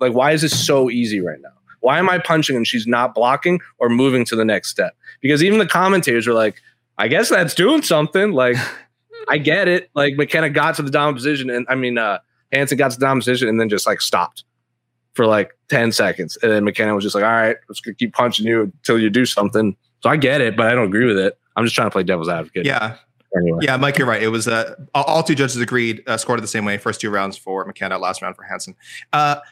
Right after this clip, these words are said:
Speaker 2: yeah, my, my beef with, uh, as, as cool as it was with McKenna, like, controlling both of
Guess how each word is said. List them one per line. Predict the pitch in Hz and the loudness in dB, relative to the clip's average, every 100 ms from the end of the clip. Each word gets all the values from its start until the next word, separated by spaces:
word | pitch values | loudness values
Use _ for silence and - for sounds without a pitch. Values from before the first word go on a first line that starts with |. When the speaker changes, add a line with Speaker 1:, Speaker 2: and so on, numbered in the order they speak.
| - | -2
Speaker 2:
yeah, | 214 180 139 | 0 2 0
my, | 147 165 | -2 0
my | 156 | -2
beef | 156 196 247 | -2 -4 -4
with, | 175 143 - | -4 -4 -2
uh, | 139 135 143 | -2 0 -2
as, | 139 123 | -2 -4
as | - 123 | -6 -6
cool | - | -2
as | 180 | -2
it | 139 123 | -4 -4
was | 123 131 | -4 -4
with | - 117 | -10 -16
McKenna, | - 131 123 | -6 -4 -2
like, | 120 107 | -4 -6
controlling | - - - 127 131 127 120 | -8 -8 -6 -4 -6 -10 -8
both | 120 123 | -8 -6
of | 117 | -6